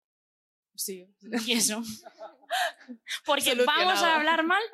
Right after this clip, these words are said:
Speaker 2: todo el rato. No vamos
Speaker 1: Sí,
Speaker 2: a
Speaker 1: sí, o sea, ya se
Speaker 2: Finas
Speaker 1: puede,
Speaker 2: no
Speaker 1: yo
Speaker 2: somos.
Speaker 1: No,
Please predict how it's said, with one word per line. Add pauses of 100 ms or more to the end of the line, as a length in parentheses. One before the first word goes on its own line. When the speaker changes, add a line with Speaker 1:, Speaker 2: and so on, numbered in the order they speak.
(140)
Speaker 2:
todo
el
rato. (260)
No
vamos
Speaker 1:
Sí,
Speaker 2:
a
Speaker 1:
sí,
o
sea,
ya
se
Speaker 2:
Finas
Speaker 1:
puede,
Speaker 2:
no
Speaker 1:
yo
Speaker 2:
somos.
Speaker 1:
No,